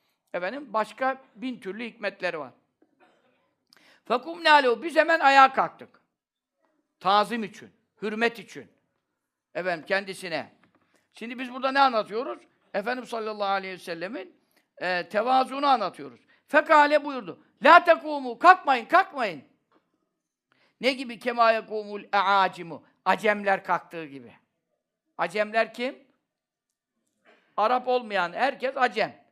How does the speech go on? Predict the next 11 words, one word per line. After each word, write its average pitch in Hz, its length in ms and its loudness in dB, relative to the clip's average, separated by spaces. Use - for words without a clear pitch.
Fakat 220 420 0
o 269 180 2
dönemde 190 600 -2
Arap'ın 220 400 0
karşılığı 180 580 -10
acem 190 380 -6
ama 214 200 -4
özellikle 220 640 -6
acemden 220 560 -6
kim 240 180 -18
kastedilir? 190 600 -10